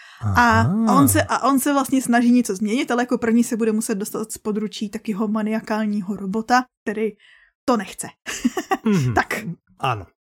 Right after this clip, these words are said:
Speaker 2: Ja som
Speaker 1: Walter
Speaker 2: rozmýšľal,
Speaker 1: Tevis.
Speaker 2: že
Speaker 1: Áno.
Speaker 2: Walter Tevis, Walter
Speaker 1: Víckrát jsme
Speaker 2: Tevis.
Speaker 1: se o něm bavili, no.
Speaker 2: Áno, ja som to teraz zistil, že však to je dámsky gambit.
Speaker 1: Áno, a?
Speaker 2: A to je muž, ktorý
Speaker 1: Áno.
Speaker 2: spadl
Speaker 1: Spadl na zemi.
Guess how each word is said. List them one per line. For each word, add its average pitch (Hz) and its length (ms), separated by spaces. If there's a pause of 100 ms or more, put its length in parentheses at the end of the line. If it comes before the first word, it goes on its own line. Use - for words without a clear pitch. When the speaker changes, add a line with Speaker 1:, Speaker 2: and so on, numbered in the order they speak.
(180)
Speaker 2:
Ja 104 140
som 117 200
Speaker 1:
Walter 120 100
Speaker 2:
rozmýšľal, 123 440
Speaker 1:
Tevis. 101 120
Speaker 2:
že 95 300 (140)
Speaker 1:
Áno. 117 200
Speaker 2:
Walter 127 280
Tevis, 95 500
Walter 220 160
Speaker 1:
Víckrát 254 320
jsme - 100
Speaker 2:
Tevis. 202 120
Speaker 1:
se 220 80
o 196 80
něm 202 160
bavili, 190 340
no. 202 220
Speaker 2:
Áno, 262 500
ja 143 80
som 135 160
to 120 120
teraz 160 280
zistil, 101 480
že 110 320 (240)
však - 200
to - 120
je 92 60
dámsky 90 400
gambit. 147 580 (180)
Speaker 1:
Áno, 262 360
a? 220 280
Speaker 2:
A - 160
to - 200
je 123 140
muž, 131 380
ktorý 147 680
Speaker 1:
Áno. 294 640
Speaker 2:
spadl 120 420 (100)
Speaker 1:
Spadl - 80
na 123 160
zemi. - 420